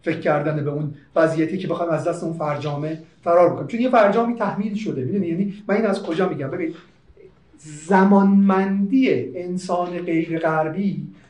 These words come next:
چیه؟ اون چیزیه که بهش می‌گن فیوچر انتریور، چیه؟ ام، آیندهٔ گذشته است. ها؟ یعنی چی؟ یعنی اینی که انگار که همهٔ ما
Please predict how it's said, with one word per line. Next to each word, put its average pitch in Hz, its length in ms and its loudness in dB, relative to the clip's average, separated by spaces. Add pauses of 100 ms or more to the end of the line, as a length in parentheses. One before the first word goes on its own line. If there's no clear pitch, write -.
(120)
چیه؟ 170 540 2
اون 202 120 0
چیزیه 196 340 -4
که 214 180 -6
بهش 202 240 -2
می‌گن 180 400 -4
فیوچر 165 440 -2
انتریور، 127 540 -8 (300)
چیه؟ 170 440 0
ام، 151 400 -2
آیندهٔ 160 800 0 (220)
گذشته 135 420 -6
است. - 300 -20 (260)
ها؟ 156 280 -6 (180)
یعنی 190 180 0
چی؟ 214 260 -2
یعنی 185 180 0
اینی 214 160 -4
که 175 300 -2 (1700)
انگار 196 380 6
که - 140 -2
همهٔ 202 460 0
ما 240 540 0